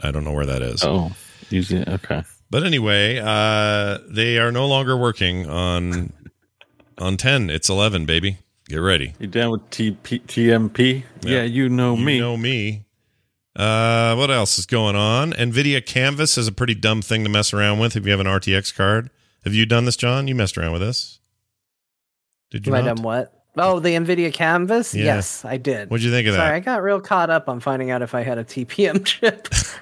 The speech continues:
Speaker 3: and it
Speaker 1: Yeah.
Speaker 3: ended up amounting to nothing.
Speaker 1: Oh, good.
Speaker 3: So that was a waste of time. It's dumb. It's a dumb, fun thing.
Speaker 1: Yeah.
Speaker 3: Uh, we didn't have a lot of news stories, so I saw it, and I was like, "Well, let me try it," and I downloaded it.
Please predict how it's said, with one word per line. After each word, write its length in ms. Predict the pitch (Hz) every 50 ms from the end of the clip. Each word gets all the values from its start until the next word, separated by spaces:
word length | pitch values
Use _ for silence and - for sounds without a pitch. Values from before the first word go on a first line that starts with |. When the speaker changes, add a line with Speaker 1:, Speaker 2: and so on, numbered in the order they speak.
| - - - -
Speaker 3:
and 380 | 247 202 190 170 170 180 156 - _ - - _
it 120 | - 180 170
Speaker 1:
Yeah. 60 | 170
Speaker 3:
ended 220 | 170 156 156 143
up 200 | 147 139 127 - _ - - 156 -
amounting 460 | - 170 135 135 135 131 127 123 120 113
to 60 | 113
nothing. 400 | 104 101 98 - - 82 147 - - -
Speaker 1:
Oh, 120 | 104 98
good. 200 | 92 95 117 95
Speaker 3:
So 220 | 127 135 113 110 110
that 200 | 113 135 139 131
was 240 | 135 127 127 117 127
a 240 | 127 120 113 117 120
waste 320 | 135 139 135 135 - -
of 80 | 131 120
time. 220 | - 123 117 113 - - - _ _ - - -
It's 260 | 339 339 - - -
dumb. 480 | - _ 190 165 151 170 208 262 269 - _ _
It's 140 | - 262 -
a 60 | -
dumb, 340 | 202 180 190 185 170 180 175
fun 360 | - - 175 160 156 147 143
thing. 440 | 139 - 151 147 151 170 208 262 269 - _ _ _ -
Speaker 1:
Yeah. 180 | 110 110 -
Speaker 3:
Uh, 300 | 165 160 160 165 165 165 - - _
we 260 | 135 165 190 226 240
didn't 220 | 220 247 247 233 220
have 200 | 202 208 202 190
a 60 | 196
lot 220 | 180 175 180 185 180
of 80 | 160
news 300 | 151 160 160 175 208 202 -
stories, 580 | - - 220 214 226 226 226 247 269 262 -
so 200 | - - 202 165 151
I 100 | 143 147
saw 400 | - - - 165 165 190 208 233
it, 80 | 240
and 80 | - 175
I 120 | 170 165
was 120 | 165 160 156
like, 180 | 165 156 151
"Well, 100 | 165 165
let 100 | 180 208
me 100 | 208 202
try 360 | 196 - - 190 175 185 208
it," 40 | 240
and 100 | 220 -
I 80 | 156 147
downloaded 640 | 139 147 151 151 165 175 185 180 185 190 196 196 208
it. 240 | 220 233 226 -